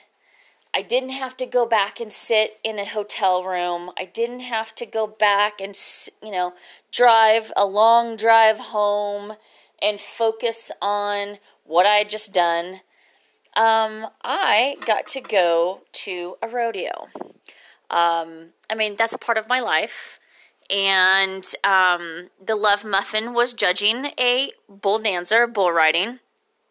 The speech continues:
which was super fun. Um,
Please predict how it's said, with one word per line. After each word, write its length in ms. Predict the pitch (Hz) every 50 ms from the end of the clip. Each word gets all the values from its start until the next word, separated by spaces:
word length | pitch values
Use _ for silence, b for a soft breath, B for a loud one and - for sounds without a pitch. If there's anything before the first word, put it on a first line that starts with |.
| _ _ - - - -
which 420 | 196 196 185 175 - - - - B B B B B B B B B
was 120 | 165 -
super 320 | - - 254 254 254 220 208
fun. 400 | - - 147 82 62 - - _ b b b b b b b b b b b b b b _ _ _ -
Um, 560 | - 180 180 180 175 180 180 175 165 156